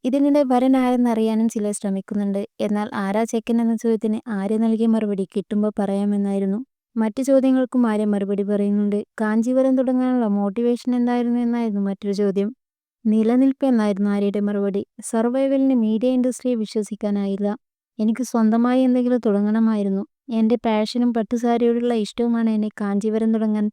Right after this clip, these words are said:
പ്രചോദിപ്പിക്കുന്നതെന്നാണ് ആര്യ പറയുന്നത്. "അവർ വിളിച്ചാൽ ഏഷ്യാനെറ്റിൽ പുതിയൊരു ഷോ ചെയ്യുമോ?" എന്നായിരുന്നു മറ്റൊരു ചോദ്യം. "Work is worship. തീർച്ചയായും എനിക്ക് ചെയ്യാൻ തോന്നുകയാണെങ്കിൽ ഏത് ചാനലിലും വർക്ക് ചെയ്യും.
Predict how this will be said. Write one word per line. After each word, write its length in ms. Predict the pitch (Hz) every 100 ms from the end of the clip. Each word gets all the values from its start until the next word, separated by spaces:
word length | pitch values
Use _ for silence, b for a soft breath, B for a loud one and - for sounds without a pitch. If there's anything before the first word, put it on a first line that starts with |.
| _ _ _ -
പ്രചോദിപ്പിക്കുന്നതെന്നാണ് 1120 | 202 190 208 220 214 220 220 214 202 202 196
ആര്യ 220 | 202 196
പറയുന്നത്. 560 | 202 202 196 196 190 202 - -
"അവർ 180 | 226 262
വിളിച്ചാൽ 420 | 294 285 262 285 254
ഏഷ്യാനെറ്റിൽ 580 | 214 214 247 247 247 254
പുതിയൊരു 360 | 247 240 247
ഷോ 220 | 226 226 196
ചെയ്യുമോ?" 460 | - 214 196 190 202 - _
എന്നായിരുന്നു 440 | 220 202 202 202 202
മറ്റൊരു 300 | 196 208 202
ചോദ്യം. 320 | 202 185 202 - _ _ _ _
"Work 240 | 214 220 -
is 140 | 262 -
worship. 380 | 233 214 - 196 _ _ _
തീർച്ചയായും 640 | 226 226 214 262 254 262 262 226
എനിക്ക് 260 | 226 240
ചെയ്യാൻ 280 | - 208 214 226
തോന്നുകയാണെങ്കിൽ 640 | 226 226 226 226 226 220 -
ഏത് 240 | 202 202
ചാനലിലും 540 | 220 233 220 214 214 214
വർക്ക് 280 | 196 -
ചെയ്യും. 320 | 202 196 190